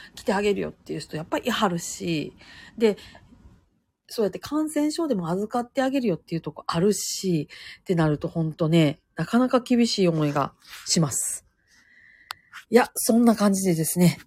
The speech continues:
えー、結構、<laughs> はい、あの、厳しい一週間を送っておりましたっていう話でございました。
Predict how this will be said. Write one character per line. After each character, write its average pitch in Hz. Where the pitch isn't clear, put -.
え 156
ー、 -
結 175
構、 -
<laughs> -
は 175
い、 170
あ 190
の、 165
厳 165
し -
い 156
一 -
週 160
間 151
を -
送 160
っ -
て 175
お 165
り 170
ま 175
し -
た 156
っ -
て -
い 160
う 156
話 160
で 160
ご 175
ざ 202
い 196
ま 202
し -
た。 -